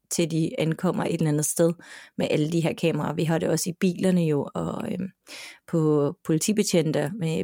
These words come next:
bodycams og sådan nogle ting. Så ja. Jeg har taget, øh, to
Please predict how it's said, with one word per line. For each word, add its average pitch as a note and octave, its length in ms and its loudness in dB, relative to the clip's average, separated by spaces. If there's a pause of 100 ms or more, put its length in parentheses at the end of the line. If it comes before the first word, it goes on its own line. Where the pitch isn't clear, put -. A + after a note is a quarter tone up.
(100)
bodycams - 760 -4
og - 60 -8
sådan - 120 -6
nogle G3+ 140 -8
ting. - 180 -10 (1500)
Så - 160 -14
ja. D#3+ 460 0 (920)
Jeg G#3 120 2
har A#3+ 80 4
taget, G3+ 600 6
øh, D#3+ 600 2
to F4 280 0